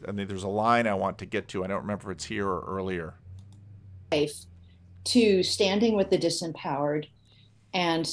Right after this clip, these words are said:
Speaker 2: to living in a way that, that made this world a better place. And I was confident that the Bible stood against all of that. And,
Speaker 1: Mm-hmm.
Speaker 2: um, so anyway, in two years, I read the Bible through seven times.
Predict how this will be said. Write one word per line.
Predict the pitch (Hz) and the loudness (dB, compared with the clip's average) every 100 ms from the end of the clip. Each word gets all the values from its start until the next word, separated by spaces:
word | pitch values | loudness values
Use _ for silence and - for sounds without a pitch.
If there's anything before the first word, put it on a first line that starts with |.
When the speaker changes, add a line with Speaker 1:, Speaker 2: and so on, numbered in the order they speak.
| - | -2
Speaker 2:
to | - 196 170 165 - - - | 4 6 6 6 2 -6 -6
living | 202 220 233 247 | 8 10 10 8
in | 214 | 6
a | 185 | 0
way | 170 165 151 147 151 | 0 0 2 0 0
that, | 156 - - | -2 -4 0
that | 180 156 | 4 4
made | 175 180 185 160 | 4 4 4 6
this | 185 - | 2 2
world | 170 160 151 | 2 4 4
a | |
better | 147 135 135 | 0 -2 -4
place. | 139 - 208 139 - - | 0 6 6 6 4 -2
And | 160 | -2
I | 151 | 0
was | 156 151 | 0 -4
confident | - 226 233 247 147 147 | -4 -2 0 0 0 0
that | 147 | -2
the | 160 | -4
Bible | 147 165 208 208 156 92 - _ _ - - | 0 4 6 6 4 2 -4 _ _ -18 -10
stood | - 208 185 160 - _ - | 0 4 6 4 -4 _ -6
against | 151 175 165 156 - | 0 2 2 2 2
all | 139 254 | 4 4
of | 247 | 2
that. | 143 135 143 - | 0 -4 -6 -4
And, | 170 165 - | -2 -2 -6
Speaker 1:
Mm-hmm. | 117 101 101 92 _ _ - | -12 -10 -12 -14 _ _ 4
Speaker 2:
um, | 214 190 - | 6 6 8
so | 294 | 10
anyway, | 330 302 170 | 10 10 8
in | 202 214 | 6 4
two | - | 4
years, | 320 269 190 190 190 | 8 8 8 6 4
I | 175 | 2
read | 175 202 | 4 6
the | 202 | 6
Bible | 180 175 175 | 6 6 4
through | - 175 | 0 -2
seven | 170 - - 151 147 | 2 4 4 2 -2
times. | - - - - - - | -6 -18 -6 -2 -2 -4